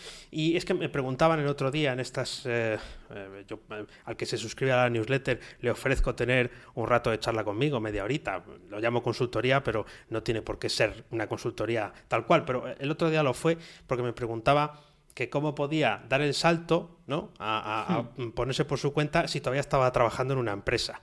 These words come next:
Speaker 1: y que no chocaran ambos mundos. Claro, la, la respuesta es muy difícil, pero es que llega a ser casi imposible,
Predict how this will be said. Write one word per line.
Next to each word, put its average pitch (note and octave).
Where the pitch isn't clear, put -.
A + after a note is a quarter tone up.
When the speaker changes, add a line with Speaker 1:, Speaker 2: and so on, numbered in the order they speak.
Speaker 1:
y C#3
que C3
no C#3
chocaran C#3
ambos B2
mundos. A2
Claro, A2+
la, A#2+
la A#2+
respuesta C3+
es C#3+
muy C#3
difícil, A2+
pero A2+
es A2+
que B2+
llega B2
a A2+
ser B2
casi B2
imposible, A#2+